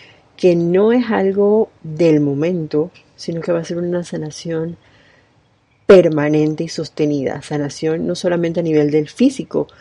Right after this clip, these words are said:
sino también del etérico, de nuestro vehículo mental, de nuestro vehículo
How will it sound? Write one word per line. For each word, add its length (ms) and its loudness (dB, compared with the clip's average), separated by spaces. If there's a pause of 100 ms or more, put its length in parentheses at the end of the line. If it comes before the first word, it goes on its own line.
(220)
sino 280 -2
también 480 0
del 200 0
etérico, 760 2 (640)
de 80 -2
nuestro 300 -4
vehículo 360 -2
mental, 640 -2
de 180 -6
nuestro 240 -4
vehículo 500 -2